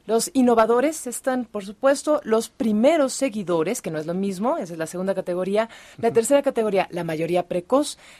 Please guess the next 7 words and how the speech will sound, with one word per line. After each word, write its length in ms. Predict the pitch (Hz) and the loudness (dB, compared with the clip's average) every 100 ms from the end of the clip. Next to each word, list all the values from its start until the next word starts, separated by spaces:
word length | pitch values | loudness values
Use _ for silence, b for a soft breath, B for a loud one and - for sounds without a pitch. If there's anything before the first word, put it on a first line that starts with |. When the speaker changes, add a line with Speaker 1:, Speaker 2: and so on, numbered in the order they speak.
| B | B
Speaker 1:
La 200 | 180 170 | -2 -2
cuarta, 520 | - 196 175 147 135 | -2 -2 0 0 -6
mayoría 440 | 143 151 156 151 151 | -6 -4 -2 -2 -2
tardía. 640 | 202 226 208 262 254 254 - | 0 0 2 2 2 0 -2
Y 120 | 226 | -2
los 160 | 196 | 0
rezagados. 600 | 165 151 143 120 123 - | -2 -6 -8 -10 -10 -12